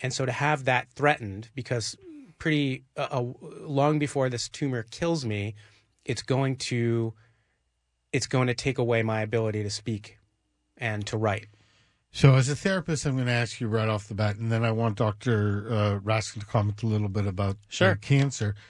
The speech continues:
Speaker 2: so our audience understands it a little bit more from a medical point of view. Uh, what are the feelings come up? What feelings come up for you when you say, you know, "I'm gonna lose my ability to write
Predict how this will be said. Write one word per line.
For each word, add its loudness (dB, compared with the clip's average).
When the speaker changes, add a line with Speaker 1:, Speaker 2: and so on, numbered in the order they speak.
Speaker 2:
so 4
our 0
audience -2
understands 0
it -2
a -2
little 0
bit -4
more 0
from -2
a -2
medical 0
point 0
of 2
view. 0
Uh, 6
what 2
are 2
the -4
feelings -2
come 0
up? 0
What 0
feelings 0
come 0
up 0
for -2
you 2
when -2
you -2
say, 0
you 0
know, -4
"I'm 0
gonna 2
lose 0
my 0
ability -2
to -6
write 0